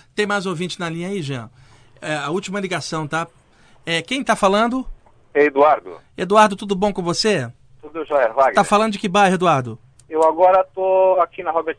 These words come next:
Speaker 2: Kennedy, em Interlagos.
Speaker 1: Tá deslocando aí no
Speaker 2: Pra, pra
Speaker 1: carro?
Speaker 2: Pronto Socorro.
Speaker 1: Certo. Quer fazer uma pergunta pro Bruno?
Speaker 2: Quero sim.
Speaker 1: Fica à
Speaker 2: É,
Speaker 1: vontade.
Speaker 2: bom,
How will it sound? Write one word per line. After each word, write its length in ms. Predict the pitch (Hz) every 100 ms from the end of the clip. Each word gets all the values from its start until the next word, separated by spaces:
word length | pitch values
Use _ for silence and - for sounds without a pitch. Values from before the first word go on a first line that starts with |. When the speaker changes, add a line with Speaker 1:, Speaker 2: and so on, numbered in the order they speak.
| -
Speaker 2:
Kennedy, 280 | 160 165 160
em 260 | 170 165 160
Interlagos. 600 | - 160 127 104 82 - -
Speaker 1:
Tá 100 | 165
deslocando 480 | 160 185 170 180
aí 60 | 180
no 60 | 156
Speaker 2:
Pra, 120 | 185
pra 80 | 180
Speaker 1:
carro? 100 | 139
Speaker 2:
Pronto 200 | 175 -
Socorro. 440 | 160 - 107 87 -
Speaker 1:
Certo. 440 | - - 160 139 -
Quer 140 | 185
fazer 180 | 185 202
uma 60 | 208
pergunta 340 | 180 165 160
pro 100 | 143
Bruno? 420 | 151 208 143 120 - _ _
Speaker 2:
Quero 300 | - 147 151 -
sim. 160 | 117 -
Speaker 1:
Fica 160 | 110 208
à 20 |
Speaker 2:
É, 40 | 196
Speaker 1:
vontade. 480 | 214 175 131 117 - _ _ _ -
Speaker 2:
bom, 120 | -